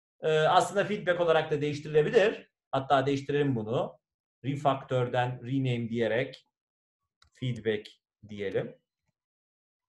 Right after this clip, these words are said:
Bu feedback metodu verilen bir guess'e karşılık bir feedback döndürecek. Şimdi peki, evet burada ben aslında size ipucunu vermiş oldum.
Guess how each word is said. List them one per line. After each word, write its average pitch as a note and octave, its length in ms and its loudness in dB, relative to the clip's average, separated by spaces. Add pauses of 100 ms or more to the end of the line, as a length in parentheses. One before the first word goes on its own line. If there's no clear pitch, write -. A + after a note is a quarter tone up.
(2250)
Bu G#3+ 140 4
feedback A3 520 2
metodu A3 760 4 (220)
verilen A#3 540 6
bir E3 340 0
guess'e F#3+ 400 4
karşılık F#3+ 480 2
bir C#4 140 2
feedback F3+ 440 4
döndürecek. G2+ 560 -6 (1000)
Şimdi G#3+ 220 -2
peki, C#4 480 4 (540)
evet C#3 340 6
burada E3+ 200 6
ben F3 340 4
aslında C#3+ 300 0
size F3 180 0
ipucunu E3 420 0
vermiş E3+ 340 4
oldum. E3 420 2